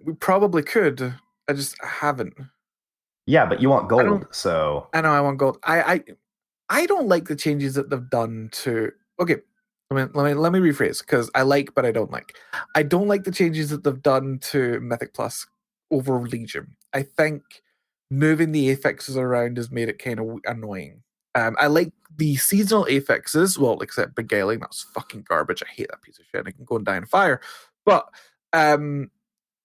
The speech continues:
Speaker 1: overall, I like the seasonal affixes overall, and think that some of the affix changes that they did between Legion and Battle have not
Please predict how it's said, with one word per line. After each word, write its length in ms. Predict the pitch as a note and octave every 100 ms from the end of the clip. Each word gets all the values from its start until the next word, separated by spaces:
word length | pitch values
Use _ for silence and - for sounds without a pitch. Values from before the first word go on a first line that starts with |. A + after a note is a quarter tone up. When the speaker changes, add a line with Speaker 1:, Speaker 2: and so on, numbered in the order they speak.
| _ _
Speaker 1:
overall, 760 | F3+ E3 D#3+ D#3 D3 C3+ B2 - _ _ _ _ _ _ _ _ C3+
I 180 | D3+ C#3
like 680 | C#3+ C#3+ D3+ D#3+ - - - _ C#3+
the 240 | C#3+ C#3+
seasonal 460 | - E3+ D#3 D3+ C#3+
affixes 880 | C#3 C3+ G#2+ - A#2 A#2 - - -
overall, 580 | B2+ A#2 A#2 F#2+ F#2+ G#2 _ _ -
and 400 | B2+ A2+ A2+ G2+ - -
think 260 | C3 C#3+
that 120 | - - F#3 _ _ _ _ _
some 280 | - - C#3
of 80 | C3+
the 280 | C3 B2 - _ -
affix 420 | C#3 - - -
changes 380 | - B2+ B2 A#2
that 140 | B2
they 80 | B2
did 340 | B2 A2+ A2+ C#3
between 340 | - - A#2
Legion 320 | A#2 A#2 A#2
and 100 | A2+ A2
Battle 360 | A2+ G#2 A2
have 280 | A2+ G#2+ - _ _ _ _ _ -
not 260 | A#2+ A2+